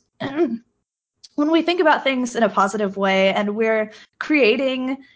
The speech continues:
and we're <laughs> still trying to figure out algorithms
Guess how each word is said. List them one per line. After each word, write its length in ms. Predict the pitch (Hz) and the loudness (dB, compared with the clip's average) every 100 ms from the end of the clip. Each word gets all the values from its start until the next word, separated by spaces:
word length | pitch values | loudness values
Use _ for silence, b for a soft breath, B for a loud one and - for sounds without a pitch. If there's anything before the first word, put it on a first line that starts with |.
| B | B
and 180 | 220 226 | 0 2
we're 140 | 226 | 0
<laughs> 160 | 220 - | -2 -6
still 320 | - 381 349 | 2 4 4
trying 300 | - 277 247 | 2 0 0
to 80 | 262 | -2
figure 580 | - 254 240 240 233 - | -4 -2 2 2 2 2
out 320 | - 214 214 208 | 4 4 4 4
algorithms 880 | 208 214 208 196 202 196 220 202 | 2 4 2 4 2 0 -2 -8